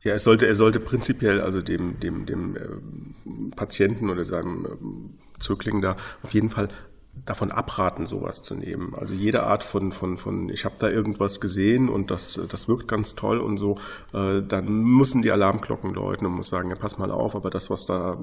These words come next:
passiert, das ist höchstwahrscheinlich Doping und, äh, dann muss man, äh, da auch drauf hinweisen und sagen, lass lieber die Finger davon.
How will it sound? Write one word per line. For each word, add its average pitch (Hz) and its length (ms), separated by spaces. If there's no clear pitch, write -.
passiert, 110 360
das 95 120
ist 98 100
höchstwahrscheinlich 92 680
Doping 123 400
und, 95 320
äh, - 40
dann 87 180
muss 95 240
man, 101 280
äh, - 320
da 85 160
auch 90 360
drauf - 240
hinweisen 101 500
und 87 80
sagen, 92 300
lass 95 140
lieber 98 160
die 101 100
Finger 117 260
davon. 90 400